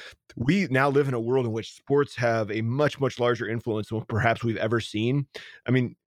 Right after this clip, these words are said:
we've always had, like, sports figures who have had a lot of social, uh, power, cachet, and all of this stuff. But now I think when you see in terms of, like, buy-, uh,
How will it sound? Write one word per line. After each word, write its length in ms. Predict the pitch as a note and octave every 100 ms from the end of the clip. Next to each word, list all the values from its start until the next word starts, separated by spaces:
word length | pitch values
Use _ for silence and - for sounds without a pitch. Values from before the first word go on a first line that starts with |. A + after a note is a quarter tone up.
| -
we've 180 | C3 B2
always 240 | C3 B2+
had, 240 | A#2+ G#2+ G2
like, 120 | G2
sports 360 | - A#2+ B2 -
figures 560 | A#2 A#2 C3 B2 A#2+
who 160 | A#2 -
have 340 | A2+ A2 G#2
had 420 | G#2+ A2 A2+ A2+ - _ _ _ _ _ -
a 20 |
lot 140 | B2+ A#2+
of 80 | -
social, 640 | A#2+ A2+ - G#2 G2 G2 G2+
uh, 160 | G2
power, 500 | F#2 A#2 G2+ G2+ G2+
cachet, 560 | - G#2 G#2 - G#2 G2
and 80 | F#2+
all 100 | F#2
of 80 |
this 140 | G2 A#2+
stuff. 220 | F#2+ F#2 - - -
But 120 | B2
now 180 | C3 F#3+
I 80 | A#2
think 320 | B2+ A2+ - - _
when 160 | - C3
you 80 | B2+
see 220 | - C3+
in 80 | A#2
terms 240 | B2+ A2
of, 120 | A2
like, 280 | G#2 G2 - - A2+
buy-, 420 | G2+ A#2 B2 -
uh, 140 | G#2+